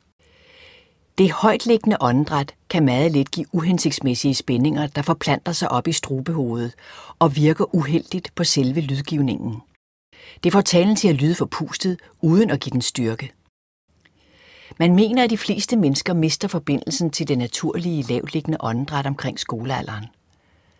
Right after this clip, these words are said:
Hvis man som voksen ønsker at genetablere sin naturlige, dybtliggende vejrtrækning, kræver det en stor indsats, ikke bare fysisk, men også psykisk, fordi stemmen er en del af vores identitet.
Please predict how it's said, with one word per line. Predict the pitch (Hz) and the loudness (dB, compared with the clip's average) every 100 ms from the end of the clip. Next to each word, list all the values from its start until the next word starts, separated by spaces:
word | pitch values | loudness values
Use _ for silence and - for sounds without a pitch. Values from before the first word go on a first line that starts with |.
| _ _ _ _ _ - - - | _ _ _ _ _ -20 -20 -4
Hvis | 180 - | 0 2
man | 190 175 | 4 4
som | 185 160 | 4 4
voksen | 160 185 - 247 | 4 2 0 0
ønsker | 160 147 - 175 | 2 2 0 -2
at | 151 | 0
genetablere | 165 175 202 - 160 135 131 147 | 0 0 0 -2 -2 -2 -2 -2
sin | 143 135 | -2 -2
naturlige, | 117 - 147 - 156 156 143 - | -2 -2 -4 -2 -2 -2 -2 -4
dybtliggende | 147 - 151 143 135 120 | -8 -2 -2 -2 -2 -2
vejrtrækning, | 127 - 147 127 143 139 | -4 -2 -4 0 0 0
kræver | - 123 151 | -2 -2 0
det | 151 | 0
en | 135 | -2
stor | - 131 - | -2 -4 -2
indsats, | 123 - 147 143 - - | -4 -2 -4 -6 -6 0
ikke | 135 156 | 0 0
bare | 135 104 | -2 -2
fysisk, | - 175 82 175 160 - - - - | -4 -8 -8 -8 -8 -10 -20 -20 -4
men | 170 - | -2 2
også | 165 190 247 | 2 2 0
psykisk, | - 180 196 202 - | 0 -2 -2 -6 -6
fordi | 180 170 - | -8 -6 -6
stemmen | - 131 131 170 | -2 0 0 0
er | |
en | 160 143 | -2 -2
del | 127 - | -4 -4
af | 139 | -4
vores | 131 131 | -4 -6
identitet. | 143 127 - - - 123 - | -6 -6 -6 -8 -6 -6 -10